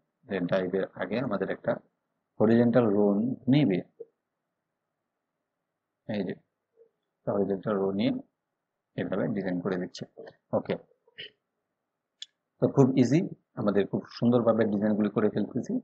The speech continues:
এখন আমরা একটা single পোস্টের যে কাজটা, সেটা আমরা করব। তো এর জন্য আমাদের এখানে এটা copy করেছিলাম, তো এটাকে আমরা আপাতত এখানে delete করে দিচ্ছি এবং এটাকে আমরা আবার duplicate করব।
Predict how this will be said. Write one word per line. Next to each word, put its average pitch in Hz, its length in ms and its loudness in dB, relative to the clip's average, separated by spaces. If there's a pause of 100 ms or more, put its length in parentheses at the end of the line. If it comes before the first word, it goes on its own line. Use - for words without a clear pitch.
(380)
এখন 123 180 6
আমরা 123 200 4
একটা - 160 -4
single 113 440 2 (100)
পোস্টের 113 320 -4
যে 104 180 -2
কাজটা, 113 340 -2
সেটা 117 280 -6
আমরা 104 180 -2
করব। 101 280 0 (480)
তো 127 140 4
এর 113 240 2
জন্য 135 220 8
আমাদের 131 440 6
এখানে 117 420 0 (340)
এটা 104 300 6 (140)
copy - 180 -2
করেছিলাম, 113 480 0
তো 113 280 -2
এটাকে 107 220 -2
আমরা 101 240 0 (120)
আপাতত 101 400 0
এখানে 101 280 -2
delete 127 280 4
করে 113 120 -2
দিচ্ছি 98 280 -6 (480)
এবং 101 340 2 (100)
এটাকে 107 280 -4
আমরা 98 280 -2
আবার 110 320 0 (760)
duplicate 127 420 2
করব। - 240 -6